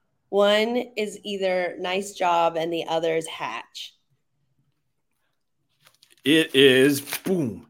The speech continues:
Speaker 2: Hatch. You got it right. Good job. I'll let the, I'll let the first one slide. I know,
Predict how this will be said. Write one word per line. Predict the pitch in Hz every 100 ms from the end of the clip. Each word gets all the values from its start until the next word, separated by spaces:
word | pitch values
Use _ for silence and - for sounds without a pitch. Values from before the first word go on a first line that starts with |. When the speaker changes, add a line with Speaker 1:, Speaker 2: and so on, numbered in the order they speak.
| _
Speaker 2:
Hatch. | - 165 143 - -
You | 117 131
got | 147 156
it |
right. | 123 139 135 113 - _
Good | 143
job. | 127 127 113 - - - -
I'll | 120 147
let | 175 175
the, | 170 -
I'll | 185
let | 240 233
the |
first | 196 175 170
one | 175 127
slide. | - 143 147 151
I | 135
know, | 139 151 147 139